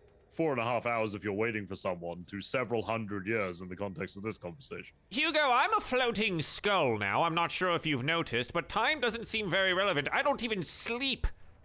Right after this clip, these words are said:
Speaker 2: anymore.
Speaker 1: That's a
Speaker 2: And
Speaker 1: good point.
Speaker 2: I was
Speaker 1: We
Speaker 2: in
Speaker 1: should get you a
Speaker 2: service
Speaker 1: watch.
Speaker 2: to a different wizard, and then I was moved down here, and you, look around you. Have you even seen it be night here? How do I count time?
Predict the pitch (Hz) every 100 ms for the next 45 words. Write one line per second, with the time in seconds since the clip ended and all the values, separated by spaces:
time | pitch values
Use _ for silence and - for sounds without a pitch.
0 | - 120 104 90 85 185 220 - - 190
1 | 196 196 190 160 - - - - - -
2 | 180 214 208 202 196 190 180 170 156 226
3 | 233 - - 190 175 - 185 - 202 135
4 | 139 139 107 147 220 180 160 175 175 160
5 | - - - - - 156 143 185 131 170
6 | 165 135 196 180 208 233 269 226 320 -
7 | 453 381 415 349 208 123 139 95 90 -
8 | 170 262 254 240 185 220 247 233 226 226
9 | 180 226 240 233 269 302 - 254 269 262
10 | - 254 247 - - 233 147 107 87